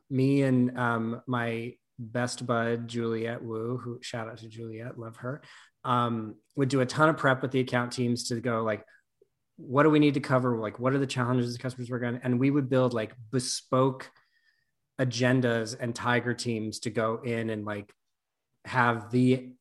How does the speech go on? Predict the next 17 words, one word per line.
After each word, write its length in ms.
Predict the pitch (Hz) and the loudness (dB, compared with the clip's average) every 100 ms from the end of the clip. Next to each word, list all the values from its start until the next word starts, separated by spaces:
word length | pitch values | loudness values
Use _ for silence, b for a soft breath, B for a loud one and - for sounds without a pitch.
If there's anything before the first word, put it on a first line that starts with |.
| - | 4
all, 380 | 143 165 165 | 10 12 12
like, 240 | 156 131 - B B | 6 0 0 B B
the 80 | 147 | 4
whole 100 | 175 | 4
point 280 | - 165 156 | 8 6 8
was 220 | 135 123 - _ | 4 2 -8 _
the 80 | 139 | -6
questions 520 | 131 160 - - 180 | 2 2 2 0 0
that 80 | 160 | 0
the 80 | 143 | -2
customer 400 | 139 139 151 139 | -4 -4 -2 -2
should 260 | 123 127 120 | -2 -6 -2
wanna 260 | 123 123 | 0 0
ask 420 | 123 117 139 - | 0 -4 -2 -2
around 260 | 151 151 160 | -2 0 0
this, 260 | 165 156 - | -2 -2 -2
like, 220 | 113 | -2